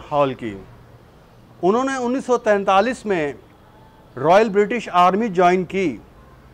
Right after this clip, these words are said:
और क़याम पाकिस्तान के वक्त वो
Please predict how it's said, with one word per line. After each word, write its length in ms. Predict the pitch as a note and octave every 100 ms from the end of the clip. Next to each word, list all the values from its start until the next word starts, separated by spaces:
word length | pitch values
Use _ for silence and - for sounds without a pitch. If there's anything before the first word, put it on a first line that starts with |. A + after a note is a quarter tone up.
| - - _ - - - - - -
और 260 | D3+ G3+ A3+
क़याम 320 | G#3+ G3 G3+
पाकिस्तान 640 | G3 F#3 G3+ - F#3+ G3+
के 80 | F#3+ F3
वक्त 1000 | F#3 F3 - - - - - - -
वो 60 | D3+